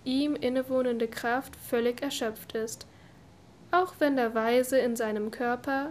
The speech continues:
Selbstverwirklichung erlangt hat. Er wird dadurch aber nicht im Mindesten berührt, denn er identifiziert sich nicht mit dem Körper,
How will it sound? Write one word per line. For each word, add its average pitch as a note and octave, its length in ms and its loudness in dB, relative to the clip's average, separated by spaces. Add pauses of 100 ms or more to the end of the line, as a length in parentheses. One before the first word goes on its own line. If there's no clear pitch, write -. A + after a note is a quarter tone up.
Selbstverwirklichung A#3 1200 -4
erlangt A3 540 -4
hat. G#3+ 320 -8 (2500)
Er A#3+ 200 2
wird A#3+ 220 2 (100)
dadurch C#4 720 0
aber C4+ 260 -2
nicht E4+ 420 -2 (180)
im A#3 220 0
Mindesten C4 800 0
berührt, A#3+ 600 -2 (640)
denn A#3+ 200 0
er A#3 340 0
identifiziert C4 880 -2
sich - 220 -8
nicht B3+ 400 -4
mit B3+ 160 -4
dem C4+ 160 -2
Körper, A3+ 580 -6